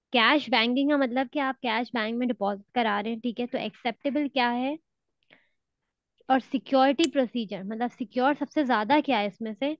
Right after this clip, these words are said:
नाइट सेफ और सिक्योरिटी फर्म्स कलेक्शन। बाकी दो भी हैं, लेकिन वो ए-, exactly same time में भी आप कर सकते हैं, मतलब day time में भी कर सकते हैं। तो सबसे most security, security प्रोसीजर, most important हमारे पास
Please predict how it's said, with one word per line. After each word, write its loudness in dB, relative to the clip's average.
नाइट 0
सेफ 0
और 2
सिक्योरिटी 0
फर्म्स 0
कलेक्शन। -6
बाकी 0
दो 4
भी 6
हैं, 2
लेकिन 0
वो 2
ए-, -4
exactly 0
same 0
time 2
में -2
भी -2
आप 0
कर -2
सकते -6
हैं, 0
मतलब -2
day -2
time -2
में -4
भी -4
कर -4
सकते -18
हैं। -20
तो -6
सबसे -2
most 2
security, -2
security -2
प्रोसीजर, 4
most -2
important 2
हमारे -2
पास -4